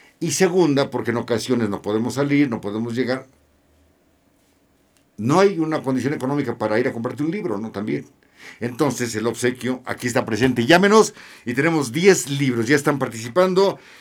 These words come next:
Participa Guadalupe Flores Caballero, Alberto Cano, Aarón Rosales, Gloria San Agustín Cabrera, Daniela Morales, María Eugenia Flor Castillo, Jorge Mendoza. Un saludo, Jorge. Gracias también por participar.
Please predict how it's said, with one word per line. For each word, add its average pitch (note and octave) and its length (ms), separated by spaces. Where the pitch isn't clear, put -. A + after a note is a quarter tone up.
Participa C#3 460
Guadalupe C#3 400
Flores C#3 300
Caballero, C#3 640
Alberto A#2+ 480
Cano, D#3 400
Aarón A#2+ 300
Rosales, D3+ 520
Gloria C3 320
San G#2+ 160
Agustín A2 380
Cabrera, D3+ 480
Daniela A#2 520
Morales, C#3 540
María A2+ 180
Eugenia A#2+ 420
Flor A2+ 240
Castillo, D3 680
Jorge C3 260
Mendoza. C#3 520
Un B2+ 180
saludo, C#3 340
Jorge. C3+ 240
Gracias A2+ 240
también A#2 260
por A#2 160
participar. A2+ 640